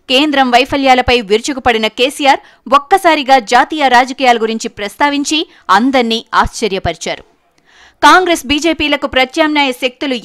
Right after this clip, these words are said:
ఏకం కావాలని, దేశ రాజకీయాల్లో గుణాత్మక మార్పు రావాలంటూ జాతీయ పార్టీలపై విమర్శలు గుప్పించారు. రెండోసారి అసెంబ్లీ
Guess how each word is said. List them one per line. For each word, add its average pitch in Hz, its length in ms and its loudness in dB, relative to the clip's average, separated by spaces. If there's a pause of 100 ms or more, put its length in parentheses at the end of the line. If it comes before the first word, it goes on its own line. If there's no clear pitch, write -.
ఏకం 277 220 -4
కావాలని, 254 540 2 (240)
దేశ 254 320 -2
రాజకీయాల్లో 262 680 2 (120)
గుణాత్మక 339 460 0
మార్పు 262 360 2
రావాలంటూ 269 680 0 (240)
జాతీయ 254 420 0
పార్టీలపై 262 600 0 (160)
విమర్శలు 220 400 -4
గుప్పించారు. 180 600 -10 (420)
రెండోసారి 262 580 0
అసెంబ్లీ 269 400 -4